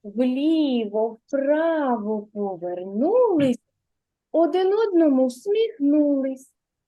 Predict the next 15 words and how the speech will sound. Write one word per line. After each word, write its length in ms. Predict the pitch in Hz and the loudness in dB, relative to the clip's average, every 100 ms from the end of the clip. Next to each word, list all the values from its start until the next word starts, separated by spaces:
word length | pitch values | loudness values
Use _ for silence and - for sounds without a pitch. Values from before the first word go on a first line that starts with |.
| _ - | _ -18
Доброго 760 | 175 240 339 339 302 285 269 | -2 2 2 2 0 0 0
ранку 560 | 247 233 214 185 - 170 | 0 -2 -4 -6 -10 -16
вам, 220 | 170 165 165 | -12 -10 -6
любі 440 | 240 392 403 330 | -2 -2 -2 0
маля, 480 | 294 247 208 185 156 - _ _ | 0 -2 -4 -6 -10 -16 _ _
хлопчики 760 | 349 381 370 349 - 269 254 240 | 0 2 2 0 -2 -6 -2 0
милі 360 | 226 196 180 | 0 -4 -6
мої 400 | 175 175 160 - _ | -10 -10 -12 -16 _
і 240 | 370 440 415 | -4 -2 -2
дівчата. 840 | 370 359 - 285 254 247 240 220 220 _ _ | -4 -4 -8 -6 -4 -6 -8 -14 -16 _ _
Щирою 480 | - 254 254 262 262 | -8 0 2 2 -2
посмішкою 1000 | 262 285 285 262 240 196 - - 208 220 | -4 0 2 2 -2 -12 -14 -10 -8 -4
я 280 | 240 220 190 | -2 -2 -2
вас 320 | 165 - - | -8 -14 -20
вітаю, 760 | 135 - 190 392 466 427 392 | -16 -8 -4 -4 -4 -4 -4